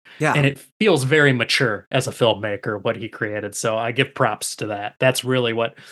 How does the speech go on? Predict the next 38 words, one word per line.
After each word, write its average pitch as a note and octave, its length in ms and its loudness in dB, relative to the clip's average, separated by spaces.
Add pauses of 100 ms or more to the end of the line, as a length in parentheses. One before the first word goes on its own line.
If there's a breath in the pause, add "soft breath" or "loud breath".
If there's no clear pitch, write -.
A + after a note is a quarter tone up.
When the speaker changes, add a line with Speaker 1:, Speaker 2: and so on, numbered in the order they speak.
(200 loud breath)
Speaker 2:
you D3 80 2
know, C#3+ 60 4
the B2 100 0
filmmaking, C#3 800 2 (300)
I - 80 4
was, C#3+ 200 4 (320)
this G3+ 120 4
was G#3+ 120 4
one G3+ 180 4
of F#3+ 60 4
those E3+ 200 4
movies D#3+ 280 4
that C3+ 140 2
really D3 300 4
drew C3 440 2
me C3 240 4
into C3 280 2
the, B2+ 80 4
like, A#2 240 0
the B2 80 0
way B2+ 240 4
it - 120 -4
was A2 140 -10
crafted C#3 720 -4
specifically. F3+ 880 -2 (240 loud breath)
Uh, B2+ 40 0
Speaker 1:
Mm-hmm. B2+ 420 4
Speaker 2:
and C3 160 -6
that's C#3 280 2
what B2 140 -2
hooked A2+ 260 -8
me, G#2 300 -6
was A2 200 -4
just - 260 -2
the, A#2 140 0
the B2 180 -4
film A#2 340 2
technique, - 680 -4